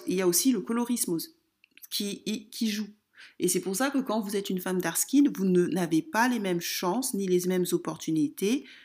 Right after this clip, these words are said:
dans la communauté noire. Après, ouvrez vos options, mais vous devez jouer différemment. Et je l'ai toujours dit, ce n'est pas parce que vous êtes dark skin que vous pouvez pas gagner. Je n'ai jamais dit ça.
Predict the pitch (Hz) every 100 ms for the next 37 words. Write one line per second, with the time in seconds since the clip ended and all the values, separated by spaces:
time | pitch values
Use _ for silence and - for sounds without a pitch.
0 | - - 175 170 170 170 160 151 165 170
1 | 151 175 165 165 160 156 147 143 - 240
2 | 359 - _ _ _ _ _ _ _ -
3 | 170 180 196 277 - - _ - 160 170
4 | 165 247 285 - 165 185 226 277 175 226
5 | - 247 240 220 208 - 175 160 165 -
6 | 247 254 247 - 233 - - - - 240
7 | 233 269 226 214 - 190 196 170 185 -
8 | 226 208 185 160 156 - 160 160 180 165
9 | 160 170 254 240 - 165 156 180 214 226
10 | 214 - 170 -